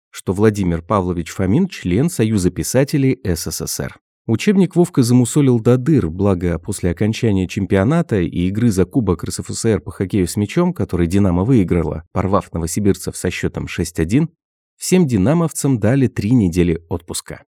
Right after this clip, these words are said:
Так что, забив два оранжевых мячика в ворота гостей столицы, Вовка ещё и этот титул в свой актив занёс. Жаль, что за кубки медали не дают.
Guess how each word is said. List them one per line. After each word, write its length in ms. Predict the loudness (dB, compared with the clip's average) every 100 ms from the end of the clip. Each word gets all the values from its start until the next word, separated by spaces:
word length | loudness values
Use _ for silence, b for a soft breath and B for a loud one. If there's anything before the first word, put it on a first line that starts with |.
| _
Так 200 | 0 0
что, 320 | -2 0 2
забив 400 | 2 2 2 0
два 240 | 2 2 2
оранжевых 500 | 2 0 -2 -4 0
мячика 480 | 0 0 -2 -2 0
в 60 |
ворота 320 | 0 0 0
гостей 340 | -2 -4 -4 -4
столицы, 560 | 0 0 0 0 -2 0
Вовка 440 | 2 2 2 0
ещё 480 | 0 0 -2 0 2
и 140 | 4
этот 320 | 2 0 -4 -4
титул 340 | -4 0 -2
в 60 | -2
свой 260 | -2 -2
актив 400 | -2 -4 -4 -6
занёс. 480 | -4 -8 -10 -12 -16 _ _ _
Жаль, 380 | 2 4 2 0
что 260 | -4 -2 0
за 160 | 0
кубки 380 | 0 -2 -2 0
медали 400 | 0 2 0 0
не 160 | 0 2
дают. 420 | 2 0 -4